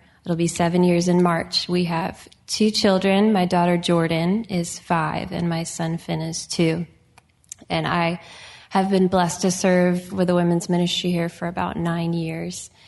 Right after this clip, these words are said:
And, um, I'm really blessed and humbled and a little bit nervous to share with you tonight. Uh, I was talking with my daughter today, and I said, "Jordy,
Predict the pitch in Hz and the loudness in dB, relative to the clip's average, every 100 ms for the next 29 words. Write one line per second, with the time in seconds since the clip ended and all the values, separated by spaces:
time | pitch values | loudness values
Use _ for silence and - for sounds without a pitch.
0 | - _ _ - 196 180 180 180 180 - | -20 _ _ -4 0 2 2 0 -2 -4
1 | 185 196 208 202 196 196 196 - _ _ | -6 0 0 2 2 0 -2 -6 _ _
2 | _ 190 185 208 - - 180 175 - 180 | _ 0 0 -2 -6 -2 -2 0 0 0
3 | 190 208 196 180 175 175 170 196 175 170 | 2 2 0 0 0 0 -2 -4 -4 -4
4 | 170 185 208 - 226 - 175 170 170 180 | -2 -6 -8 -8 -8 -2 -2 -2 -6 -6
5 | - 180 160 - - - - - - _ | 0 0 2 -2 -10 -20 -20 -20 -20 _
6 | _ - 180 180 104 - - - 175 180 | _ -2 0 2 0 -4 -8 0 2 2
7 | 180 190 180 190 175 170 165 160 170 160 | 2 0 0 2 2 2 0 0 0 2
8 | 170 165 180 170 160 156 175 165 - 165 | 0 -2 -2 0 -2 -4 -6 -6 -8 -8
9 | 156 - 165 165 160 160 - _ | -8 -2 0 0 -2 -6 -12 _